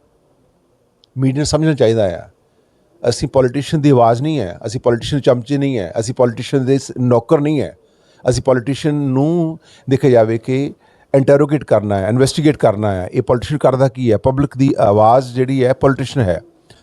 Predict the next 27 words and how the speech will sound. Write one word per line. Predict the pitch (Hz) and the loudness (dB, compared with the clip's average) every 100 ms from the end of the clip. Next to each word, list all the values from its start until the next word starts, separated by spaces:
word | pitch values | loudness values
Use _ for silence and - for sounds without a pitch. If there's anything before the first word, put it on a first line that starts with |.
| - | -2
ਤਾਂ | 135 | 0
ਅਸੀਂ | 151 | 2
ਪਬਲਿਕ | 147 139 143 | 0 0 2
ਦੀ | |
ਆਵਾਜ਼ | 151 110 110 | 2 4 2
ਹਾਂ। | 90 - _ _ _ _ _ _ _ _ | -4 -12 _ _ _ _ _ _ _ _
ਸਾਡਾ | - 143 | -2 0
ਫਰਜ਼ | 143 143 135 | 2 0 0
ਬਣਦਾ, | 131 131 | -2 -2
ਇਸ | 147 - | -4 -4
ਫਰਜ਼ | 135 123 | -4 -4
ਤੁਸੀਂ | 123 - 139 | -10 -10 -6
ਕੋਤਾਹੀ | 127 117 131 | -2 -2 0
ਕਰਦੇ | 113 95 90 | -2 -2 -8
ਹੋ। | 73 - _ _ _ _ _ | -10 -16 _ _ _ _ _
ਜੇ | 127 | 2
ਮੀਡੀਆ | 143 165 175 | 4 4 4
ਇੰਨਾ | 160 | 2
ਸਟਰੋਂਗ | - - 151 147 | 0 0 2 2
ਹੋਵੇ, | 151 | -2
ਤਾਂ | 185 | -2
ਇਹ | 180 151 | 0 2
ਲੋਕ | 135 123 139 175 180 - _ | 2 2 0 0 -2 -12 _
ਕਰਪਸ਼ਨ | 147 - 175 | 0 0 -2
ਨਹੀਂ | 156 | 0
ਕਰ | 113 | 0
ਸਕਦੇ। | - 85 - | -2 -8 -14